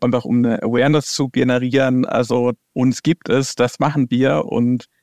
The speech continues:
wir machen das, weil, also wir wollen halt einen Mehrwert für die Gesellschaft. Das klingt jetzt vielleicht ein bisschen hochtrabend, aber am Ende ist es unser, unser Antrieb auch. Also wir wollen schon auch was beitragen, auch was zurückgeben, äh, weil wir sind durch Steuergelder finanziert.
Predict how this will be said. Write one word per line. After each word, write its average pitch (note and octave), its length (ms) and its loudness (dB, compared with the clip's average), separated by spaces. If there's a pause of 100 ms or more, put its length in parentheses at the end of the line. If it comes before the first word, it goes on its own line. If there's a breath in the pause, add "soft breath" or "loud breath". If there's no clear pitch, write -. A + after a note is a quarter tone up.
(220)
wir A2 100 -2
machen B2+ 300 2
das, B2+ 340 0
weil, A2 460 2
also A2+ 420 -2
wir A#2 140 -2
wollen B2 400 0
halt A#2+ 340 0
einen A#2 160 0
Mehrwert A#2+ 460 0
für B2+ 460 0 (720)
die A#2+ 280 4
Gesellschaft. A#2+ 520 0
Das - 120 -8
klingt A#2+ 180 0
jetzt A2+ 120 -2
vielleicht A#2 220 -4
ein - 20 0
bisschen B2 200 -2
hochtrabend, B2 580 2
aber A#2 140 2
am A#2 100 2
Ende C3+ 220 2
ist - 120 -4
es B2+ 120 -6
unser, A#2+ 520 2
unser A#2 240 0
Antrieb A#2+ 360 -2
auch. A2 200 0
Also A2+ 220 -2
wir A#2 120 -2
wollen A#2+ 280 2
schon B2 260 0
auch A#2 140 0
was B2 160 -2
beitragen, B2+ 640 0
auch A2+ 240 -4
was C3+ 180 -2
zurückgeben, A#2+ 800 0 (520)
äh, A#2+ 220 2
weil A#2+ 160 2
wir C3+ 120 2
sind D3+ 220 0
durch A#2 100 0
Steuergelder A2 640 0
finanziert. A#2+ 720 -2